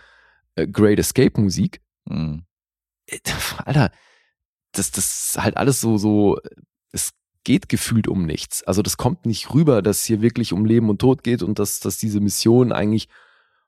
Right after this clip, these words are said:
Speaker 1: äh, voll die Selbstmordmission ist und,
Speaker 2: Mhm.
Speaker 1: ähm, dass das an sich ja auch alles, ja, es ist irgendwie eben, es fühlt sich so, so lame an. Kann, weiß gar nicht, wie ich es anständig in Worte fassen soll, Alter. Das ist alles irgendwie so,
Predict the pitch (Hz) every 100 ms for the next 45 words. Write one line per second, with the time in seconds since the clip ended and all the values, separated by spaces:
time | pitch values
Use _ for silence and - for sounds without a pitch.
0 | _ - - - - 123 127 110 120 -
1 | 101 101 98 - 104 110 117 123 - 104
2 | 98 - 80 95 101 92 - _ _ _
3 | _ _ - 95 - - 95 92 113 104
4 | 87 - - 107 - - _ _ _ -
5 | - - - _ _ _ _ _ - -
6 | _ _ _ - _ _ _ _ _ -
7 | 110 127 110 - - 131 127 113 95 117
8 | 80 - - - 120 113 - 113 104 98
9 | 90 98 101 92 92 110 - 87 82 -
10 | _ _ _ _ - - - 90 82 85
11 | 87 85 80 82 78 - 78 85 76 80
12 | 78 80 82 76 67 78 76 80 - -
13 | - - - - 64 - - 69 78 73
14 | 82